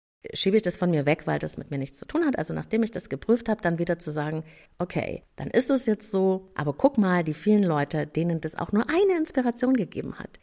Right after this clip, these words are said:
wie wertvoll das dann ist, ne? Wenn man nur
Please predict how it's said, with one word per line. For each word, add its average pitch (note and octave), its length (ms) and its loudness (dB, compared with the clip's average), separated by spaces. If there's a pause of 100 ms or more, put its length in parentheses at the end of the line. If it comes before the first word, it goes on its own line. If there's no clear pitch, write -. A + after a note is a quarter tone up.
(140)
wie F#3+ 240 0
wertvoll G3+ 720 4
das - 400 0
dann D#3 320 0
ist, - 460 -2
ne? G#3 220 -2
Wenn F#3 120 2
man G#3 220 6
nur G3+ 180 2